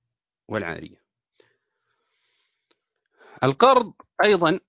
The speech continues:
بما أننا قلنا أنه بمجرد ما أنك أخذت الثلاثين ألف ريال تملكتها، إذن هي خلاص دخلت في ملكيتك، ما لي علاقة فيها. لو أنها ضاعت منك، انسرقت،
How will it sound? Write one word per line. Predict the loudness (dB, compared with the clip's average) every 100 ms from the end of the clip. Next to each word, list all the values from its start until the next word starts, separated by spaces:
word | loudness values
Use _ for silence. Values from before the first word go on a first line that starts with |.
| _
بما | -12 -6 -4
أننا | -4 -6 -6
قلنا | -6 -6 -4
أنه | -6 -6
بمجرد | -6 -6 -2 -2 -2 -4
ما | -2 -2
أنك | -2 -4
أخذت | -8 -8
الثلاثين | -8 -6 -2 -2
ألف | -2 -4 -4
ريال | -2 -2
تملكتها، | 0 2 2 2 -2 -2 -2 0 0 -2 _ _ _ _ -8
إذن | -2 0
هي | -2
خلاص | 0 0 0
دخلت | -2 0 -2
في | -2
ملكيتك، | -2 -2 -2 -4 -4 -4
ما | 0
لي | 2
علاقة | 2 0 -2
فيها. | -4 0
لو | 0
أنها | 2 0
ضاعت | 4 4 2 -2
منك، | 0 2 2 2 0 -6
انسرقت، | -4 0 0 2 0 0